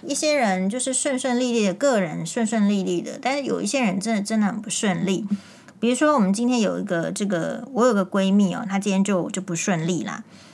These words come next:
她不顺利也不是一天两天的事情了，就是只要这个疫-，疫情开始，其实很多人都不顺利，只是说碍于面子，她没有办法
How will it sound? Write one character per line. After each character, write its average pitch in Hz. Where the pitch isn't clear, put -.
她 -
不 330
顺 330
利 285
也 175
不 202
是 240
一 240
天 247
两 220
天 208
的 180
事 180
情 190
了， 139
就 277
是 269
只 -
要 277
这 254
个 247
疫-， 302
疫 330
情 208
开 220
始， 208
其 311
实 381
很 220
多 277
人 202
都 214
不 208
顺 185
利， 170
只 220
是 381
说 311
碍 -
于 214
面 220
子， 185
她 233
没 330
有 277
办 247
法 196